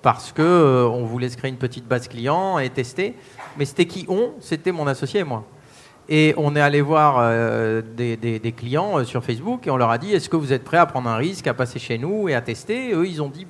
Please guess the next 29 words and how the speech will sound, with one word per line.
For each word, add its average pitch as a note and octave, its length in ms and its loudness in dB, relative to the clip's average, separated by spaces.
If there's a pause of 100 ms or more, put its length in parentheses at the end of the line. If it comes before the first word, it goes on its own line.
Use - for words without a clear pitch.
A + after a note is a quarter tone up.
Bingo ! » C3 680 0 (500)
Et C#3+ 120 0
les C#3 140 0
informaticiens D3 460 0
étaient A3 180 -2
un D3 140 2
peu, D3+ 140 -6
euh, F#3+ 320 6
angoissés E3+ 520 0
à D3 60 2
l'idée C3+ 260 -2
de, C3 160 0
d'annoncer D#3 760 -2
à C3 120 2
des B2+ 180 -2
gens G3 260 -2
et D#3 80 -2
de, B2+ 120 0
et C#3 120 0
de B2+ 120 -2
faire C#3 220 -4
tester D#3+ 400 -4
leur, C#3 240 2
euh, A#2 180 2
leurs A#2+ 200 0
produits C#3 320 -2
avant. A#2+ 240 -4 (580)
Et, D3 240 6
euh, B2+ 220 6